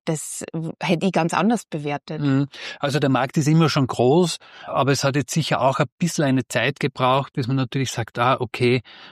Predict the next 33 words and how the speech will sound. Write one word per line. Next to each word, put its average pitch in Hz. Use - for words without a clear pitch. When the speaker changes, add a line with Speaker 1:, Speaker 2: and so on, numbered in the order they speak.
Speaker 2:
dieses 120
alleine 120
Verreisen 117
wird 123
einfach 110
mehr.“ 98
Und 139
jetzt 143
ist 143
natürlich 147
so 151
ein 135
bisschen 139
schon 135
so 147
der 127
Markt 120
da, 135
aber 123
der 127
ist 127
seit 127
Anfang 127
an 135
da, 143
weil 127
sonst 110
gäb's 147
uns 160
ja 170
gar 139
nicht 151
mehr, 151